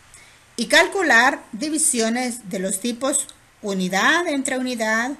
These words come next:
y decena y unidad entre unidad igual a unidad e inventar problemas. Para el desarrollo de la clase usaremos materiales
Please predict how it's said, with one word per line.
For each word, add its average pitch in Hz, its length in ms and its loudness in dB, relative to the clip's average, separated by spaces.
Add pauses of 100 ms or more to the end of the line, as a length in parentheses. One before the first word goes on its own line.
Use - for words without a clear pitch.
(720)
y 311 240 2
decena 254 760 2
y 240 100 -2
unidad 233 580 0 (140)
entre 254 380 -2
unidad 190 500 -4 (420)
igual 185 520 -4 (100)
a 190 120 -6
unidad 240 400 -4 (760)
e 330 140 8
inventar 233 460 2
problemas. 170 680 -8 (800)
Para 226 160 4
el 254 80 0
desarrollo 262 520 4
de 370 100 2
la 311 140 0
clase 269 600 0
usaremos 226 720 0
materiales 196 960 -2